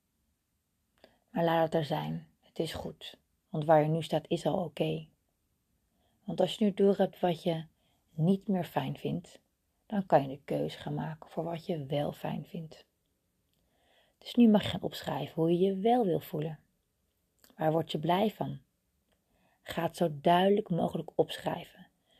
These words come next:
En geef zo'n helder mogelijk signaal af naar het universum. Als je benoemt wat je wil, dan kan je het patroon gaan doorbreken van de negatieve en zware dingen waar je misschien mee rondliep.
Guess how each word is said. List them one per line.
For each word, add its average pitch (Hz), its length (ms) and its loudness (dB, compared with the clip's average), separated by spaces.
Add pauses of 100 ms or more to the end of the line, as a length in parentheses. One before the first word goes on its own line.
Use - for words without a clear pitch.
(280)
En 180 120 -10
geef 151 260 -4
zo'n 147 160 -6
helder 170 340 4
mogelijk 160 360 -4
signaal 147 380 -4
af 151 140 -10
naar 151 120 -4
het - 80 -12
universum. 156 760 -4 (2000)
Als 170 160 -2
je 202 60 2
benoemt 190 240 8
wat 185 220 6
je 175 120 4
wil, 147 420 0 (340)
dan 160 160 -6
kan 151 120 4
je 147 60 2
het 143 80 -10
patroon 160 500 2
gaan 147 200 -8
doorbreken 156 640 -6 (360)
van - 140 -8
de 151 60 -2
negatieve 151 640 -4
en 160 80 -2
zware 147 420 -2
dingen 151 360 -4 (400)
waar 160 160 2
je 156 80 0
misschien 151 380 -4
mee 151 120 -4
rondliep. 151 560 -8